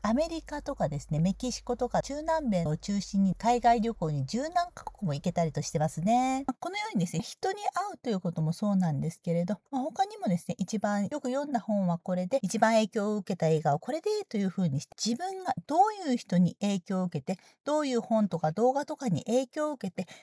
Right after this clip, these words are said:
どういう結果を残したか、まあ、人生こうやって生きてきて、特にもう何もなかったっていう時はないと思うんですね。これ、まあ、すごいものじゃなくても、ちょっとでも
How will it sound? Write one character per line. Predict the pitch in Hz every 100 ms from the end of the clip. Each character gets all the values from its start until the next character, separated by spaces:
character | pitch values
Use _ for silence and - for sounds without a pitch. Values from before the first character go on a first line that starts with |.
| _
ど | 190 320 359
う |
い | 269 196
う | 170
結 | - 175 -
果 | - 190
を | 175
残 | 180 190 202
し |
た | - -
か、 | -
ま | 202
あ、 | 165
人 | 247 381
生 | - 196
こ | - 180
う |
や | 185
っ |
て | -
生 | 214 294
き |
て | - 170
き | -
て、 | - - - _
特 | 359 359
に | 302 185
も | 156 139
う |
何 | 131 170 185 233
も | 381
な | 415 427
か | 359
っ | -
た | -
っ | 160
て | -
い | 143
う |
時 | 160 156
は |
な | 170 214
い | 196
と |
思 | 160 160
う |
ん | 151
で | 131
す | 165
ね。 | 190 214
こ | 233
れ、 | 214
ま | 208
あ、 |
す | - - 220
ご | 220 370
い |
も | 370 302
の | 311
じ | 294
ゃ |
な | 277
く | 247
て | -
も、 | 151 -
ち | -
ょ | 494
っ |
と | 381
で | 277
も | 170